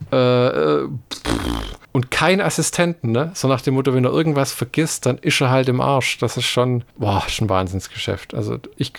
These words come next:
ich, ich können's nicht. Das, das bewundert aber auch keiner immer von diesen Haut drauf Leuten, äh, äh, was der unglaublich leisten kann. Ich meine, der hat buchstäblich mal einen Film gemacht, Olympus Has Fallen, das hast du, glaub ich, auch noch nie gesehen,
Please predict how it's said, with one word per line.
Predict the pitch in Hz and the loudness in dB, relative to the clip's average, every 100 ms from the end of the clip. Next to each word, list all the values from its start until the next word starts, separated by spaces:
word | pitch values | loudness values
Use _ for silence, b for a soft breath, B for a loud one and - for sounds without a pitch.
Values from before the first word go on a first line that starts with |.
| - | -4
ich, | 127 - | -4 -2
ich | 147 | -4
können's | - 143 147 - | 0 0 0 -2
nicht. | 107 - - - | -4 -4 -8 -2
Das, | 147 - | -2 -2
das | 165 - | -4 0
bewundert | 151 147 185 165 | 0 2 2 2
aber | 143 143 | 2 2
auch | 160 160 | 2 -2
keiner | - 139 143 120 | 0 2 4 4
immer | 107 113 | 2 0
von | - 117 | 2 2
diesen | 113 107 107 104 B B B - | 2 0 2 0 B B B 2
Haut | 113 - | 2 4
drauf | 117 123 - | 4 4 4
Leuten, | 113 113 110 110 98 - | 4 4 4 -2 -6 -4
äh, | 143 | 2
äh, | 131 135 131 - 135 - | 2 2 0 0 -2 -4
was | - 143 120 123 - | -8 -2 -2 0 0
der | 131 | 2
unglaublich | 139 131 127 123 - | 2 2 2 2 2
leisten | 120 123 - | 2 2 0
kann. | 117 123 143 | 0 0 2
Ich | |
meine, | 147 151 | 2 4
der | 143 | 2
hat | |
buchstäblich | 160 170 - 147 143 | 0 0 2 2 2
mal | 139 | 2
einen | 127 | 2
Film | - 160 143 | 2 2 2
gemacht, | 120 123 - - | 2 0 -2 -6
Olympus | - 117 131 175 - 127 - - | 0 2 4 2 0 -2 0 0
Has | 127 | 0
Fallen, | - 135 147 127 127 127 | 2 2 4 4 0 -2
das | 127 | -2
hast | 123 | 0
du, | 147 | 2
glaub | 127 | 2
ich, | 120 156 | 2 2
auch | 151 | 2
noch | |
nie | 123 117 | 4 2
gesehen, | 113 110 117 127 | 2 2 2 0